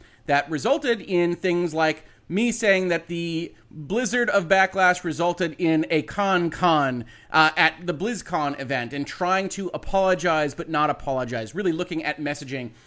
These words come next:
in the first instance. If you're interested in any of that, I really like this series. Please go check it out, uh, because I think you will like it as well if you find yourself in Virtual Legality. But that's the context, right?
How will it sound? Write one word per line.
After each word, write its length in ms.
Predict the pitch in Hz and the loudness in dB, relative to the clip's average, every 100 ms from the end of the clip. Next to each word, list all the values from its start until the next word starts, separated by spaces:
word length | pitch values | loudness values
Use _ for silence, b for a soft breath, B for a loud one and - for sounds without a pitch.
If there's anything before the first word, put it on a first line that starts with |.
| b - | b -2
in 120 | 175 | -2
the 60 | |
first 280 | 160 156 139 | 0 -4 -4
instance. 280 | 165 147 123 | -4 -6 -8
If 100 | - | -6
you're 160 | 156 165 | -4 -4
interested 500 | 247 294 247 - 220 | -4 -2 -4 -6 -8
in 200 | 190 175 | -4 -4
any 280 | 160 180 214 | -2 -4 -4
of 80 | 165 | 0
that, 280 | 143 139 B B - | 2 0 B B -8
I 80 | 151 | 0
really 200 | 202 180 | 4 6
like 240 | 190 226 | 6 6
this 180 | 170 156 | 0 -2
series. 280 | 147 139 131 | -2 -2 -4
Please 360 | - 269 247 | -4 -2 -2
go 200 | 170 190 | 0 0
check 320 | 180 - 196 160 | 0 -2 -2 -2
it 100 | - | 0
out, 280 | 170 147 B B B | 2 2 B B B
uh, 100 | 147 | -4
because 300 | 160 156 160 | -2 0 0
I 80 | 151 | 0
think 340 | 143 196 185 - | -2 -2 -4 -6
you 180 | 170 196 | -6 -2
will 160 | 185 156 | 0 2
like 260 | 151 139 | 2 0
it 120 | 147 | -4
as 200 | 127 117 | -4 -6
well 200 | 131 190 | -2 0
if 100 | 139 | 0
you 60 | 131 | -4
find 200 | 151 143 | -4 -4
yourself 400 | 135 - 131 120 | -4 -4 -6 -6
in 140 | 143 120 | -8 -8
Virtual 340 | 131 - 120 | -8 -8 -10
Legality. 440 | 113 143 135 110 B B - | -4 -2 -2 -6 B B -8
But 100 | - | 2
that's 200 | 240 - | 4 2
the 100 | 330 | -4
context, 720 | - 330 381 - 110 101 - | 0 0 0 -2 -4 -6 -6
right? 240 | 120 123 | -6 -6